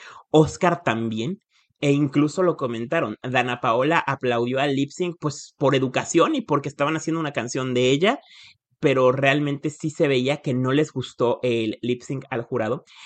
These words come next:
Y fíjate que las personas en redes sociales me estaban comentando algo, me estaban diciendo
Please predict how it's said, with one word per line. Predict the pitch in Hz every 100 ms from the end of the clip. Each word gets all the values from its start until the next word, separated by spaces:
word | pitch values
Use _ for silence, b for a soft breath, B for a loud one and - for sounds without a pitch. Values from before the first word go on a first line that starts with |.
| B
Y | 214
fíjate | 208 233 302 262
que | 151
las | 139
personas | 151 147 170 -
en | 135
redes | 143 151
sociales | 156 147 143 147
me | 131
estaban | - 135 135 135
comentando | 131 123 120 120 117
algo, | 120 117 107
me | 131
estaban | 139 170 190
diciendo | 180 - 123 120 135